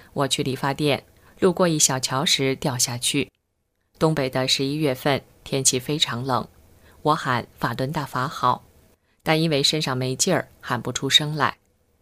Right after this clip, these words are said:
我就想，我是李洪志师傅的弟子，师傅救我。慢慢的，身体越来越有劲儿了。一个小时后，我一点点爬上来，又一步步走到理发店，烫了发。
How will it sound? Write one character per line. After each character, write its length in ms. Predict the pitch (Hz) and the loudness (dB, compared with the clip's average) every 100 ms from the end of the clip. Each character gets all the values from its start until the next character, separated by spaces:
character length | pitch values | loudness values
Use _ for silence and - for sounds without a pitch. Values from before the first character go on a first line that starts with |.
| _ - | _ -4
我 100 | 135 | -2
就 160 | 143 143 | 0 0
想， 320 | 147 117 - _ - - - | 0 0 -4 _ -20 -20 -2
我 140 | 147 | 2
是 180 | - 151 | 4 2
李 140 | 143 | 0
洪 200 | 123 135 | 0 -2
志 160 | 147 139 | 0 0
师 200 | - 143 | 0 -2
傅 120 | - | -2
的 140 | 139 135 | -4 -2
弟 220 | 170 139 | -4 -2
子， 320 | - 127 - - - - | 0 0 -4 -8 -20 -4
师 220 | - 190 | 0 0
傅 140 | 185 | 0
救 260 | 143 202 165 | 0 0 0
我。 300 | 123 120 - _ _ - _ _ _ _ _ _ _ - | 0 -2 -2 _ _ -20 _ _ _ _ _ _ _ 0
慢 120 | 175 | 2
慢 160 | 160 | 2
的， 240 | 139 127 127 - - | 2 0 -2 -6 2
身 220 | 156 156 | 2 2
体 300 | - 131 - | 0 -2 2
越 120 | 139 | 0
来 160 | 123 123 | 0 0
越 100 | 123 | 0
有 140 | 117 | 0
劲 200 | 123 156 | 0 0
儿 120 | 135 | 0
了。 220 | 123 123 - _ _ _ _ _ - | 0 -2 -2 _ _ _ _ _ -4
一 120 | 160 | 0
个 80 | 160 | 2
小 180 | 135 120 | 0 0
时 160 | - | -2
后， 300 | 123 156 127 - - - | 0 4 4 2 -12 2
我 200 | 143 - | 2 2
一 120 | 170 | 0
点 220 | 147 131 | 0 -4
点 240 | 135 127 120 | -2 -4 -4
爬 240 | - 120 | -4 -2
上 200 | - 127 | -2 -2
来， 280 | 123 113 113 - _ _ | -2 0 -2 -6 _ _
又 200 | 165 147 - | 4 4 2
一 140 | 139 | -6
步 180 | - 170 | -2 -4
步 340 | - 202 - - | 2 0 0 -4
走 160 | - | -4
到 160 | - 123 | -4 -6
理 160 | 117 | -6
发 200 | 120 127 | -6 -6
店， 300 | 123 165 135 - _ _ _ _ - | -2 0 0 -2 _ _ _ _ -10
烫 200 | - 135 | -2 0
了 80 | 123 | 0
发。 320 | - 131 | 2 2